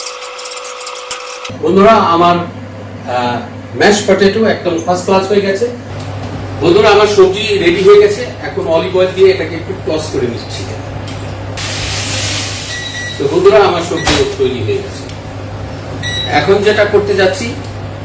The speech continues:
যে চিকেন ব্রেড ক্রাম্ব লাগিয়ে রেখেছি, এটাকে আমি ফ্রাই করব অন্য একটা ফ্রাই প্যানের মধ্যে।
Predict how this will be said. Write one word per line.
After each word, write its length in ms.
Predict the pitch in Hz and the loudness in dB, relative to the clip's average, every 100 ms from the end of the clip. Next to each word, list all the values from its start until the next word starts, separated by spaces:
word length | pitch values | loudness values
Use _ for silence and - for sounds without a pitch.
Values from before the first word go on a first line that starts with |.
| - - - - | -8 -6 -8 -4
যে 100 | 143 - | -4 -2
চিকেন 420 | 180 175 233 208 | -2 0 0 2
ব্রেড 300 | 160 196 202 | 4 6 6
ক্রাম্ব 260 | 202 190 185 | 4 4 4
লাগিয়ে 320 | 170 170 180 | 2 2 2
রেখেছি, 400 | 175 - 180 208 | 2 2 0 2
এটাকে 340 | 180 170 - 156 | 2 2 -2 0
আমি 200 | 156 143 | 0 0
ফ্রাই 240 | 143 143 151 | 0 0 2
করব 200 | 180 196 | 2 4
অন্য 380 | 240 165 139 143 | 4 2 2 2
একটা 260 | 139 156 - | 2 0 0
ফ্রাই 140 | 143 | 0
প্যানের 240 | 139 151 170 | 2 0 2
মধ্যে। 340 | 175 185 254 | 2 2 0